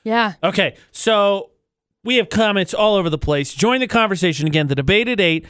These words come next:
Speaker 2: You get to pick one actor or actress rest of your life. You can only watch their stuff, their movies. Who would you pick? Utah's V F X, all social media,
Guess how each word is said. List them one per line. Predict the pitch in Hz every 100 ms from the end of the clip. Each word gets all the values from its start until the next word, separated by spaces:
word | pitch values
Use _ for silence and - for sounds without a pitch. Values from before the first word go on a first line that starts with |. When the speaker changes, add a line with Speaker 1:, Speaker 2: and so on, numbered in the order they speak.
| - _ -
Speaker 2:
You | 151
get | 170
to |
pick | - 180 151
one | 170 226
actor | 226 202 196 185
or | 160 190
actress | 175 147 - 143 151
rest | 175 -
of | 175
your |
life. | 147 139 127 - - _
You | -
can | 147
only | 185
watch | 190 180 175 135
their | 131 156 160
stuff, | - - 143 101 -
their | 127 151 202
movies. | 185 147 113 107 - - _ _ _ _ -
Who | 160
would | 147
you | 135
pick? | 117 98 - _ -
Utah's | 147 175 165 139
V | 156
F | 151 156
X, | 151 -
all | 147 156
social | 165 151 -
media, | 147 147 147